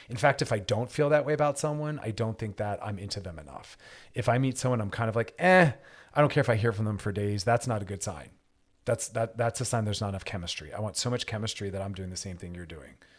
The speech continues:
I date backpack style. I like to see them as much as often, talk to them as much as often, within reason, within what I have time and energy for. And I don't let it get in the way of my work. When I'm seeing clients, I'm seeing clients. I'm not checking my phone every two seconds. Um, I manage it.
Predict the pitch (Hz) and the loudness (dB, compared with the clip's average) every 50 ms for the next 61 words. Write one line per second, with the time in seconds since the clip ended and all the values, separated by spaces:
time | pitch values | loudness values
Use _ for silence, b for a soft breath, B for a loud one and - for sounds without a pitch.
0 | b b b b 127 123 139 139 - 117 110 117 - - 95 - - - - 82 | b b b b 0 2 2 2 4 4 2 2 2 0 -4 -4 -4 -4 -4 -4
1 | 80 90 90 - 98 - - 104 95 95 95 127 135 - 147 123 135 127 127 123 | -6 -6 -8 -8 -10 -8 -8 -6 -6 -4 -4 -4 -2 -2 0 4 6 6 6 6
2 | - 131 117 - 110 117 107 - 120 110 - 113 104 - - 101 98 95 95 92 | 4 0 -2 0 0 -2 -2 -2 -4 -4 -2 -4 -4 -2 -2 -2 0 0 0 0
3 | - 107 104 - B B B B B B B B _ _ - 139 147 143 - 156 | -2 -2 -4 -4 B B B B B B B B _ _ 0 0 2 2 2 2
4 | 156 202 240 190 107 90 80 82 120 123 - 147 139 135 131 135 135 143 - - | 2 2 0 0 -2 -4 -4 -2 -2 0 2 2 4 6 6 8 6 6 4 4
5 | 131 135 139 139 143 151 180 190 127 87 85 - - 69 60 53 - - B B | 2 2 2 2 2 0 0 -2 -2 -4 -6 -8 -10 -12 -12 -14 -16 -20 B B
6 | B B B B B B _ - 110 117 117 117 120 120 120 131 139 127 127 123 | B B B B B B _ 0 2 4 4 4 4 4 4 6 6 6 6 6
7 | 135 131 131 131 131 131 131 123 139 135 139 - - - - - - - 98 110 | 8 8 8 8 6 4 4 6 4 4 4 4 2 0 0 -4 -6 -4 -2 0
8 | 110 107 98 - - 131 131 123 - 123 120 135 139 - 113 98 - 123 120 131 | 0 0 0 0 0 0 0 0 0 -2 -2 -2 -2 -4 -4 -4 -2 -2 -2 -2
9 | - - 98 90 95 104 - 107 98 92 - - - - 107 - 104 95 98 92 | -2 -4 -4 -4 -4 -4 -4 -4 -4 -6 -6 -4 -4 -4 -2 -2 -4 -4 -4 -4
10 | - 107 104 98 90 85 85 - - 90 - - 175 180 - 117 120 123 - B | -4 -4 -4 -4 -4 -6 -8 -8 -8 -6 -4 -2 -2 -2 -2 -4 -4 -4 -6 B
11 | B B B B B B B 110 113 123 127 - 127 135 156 190 226 226 185 104 | B B B B B B B 0 0 0 2 2 2 4 4 4 4 2 2 -2
12 | 90 - - | -4 -6 -8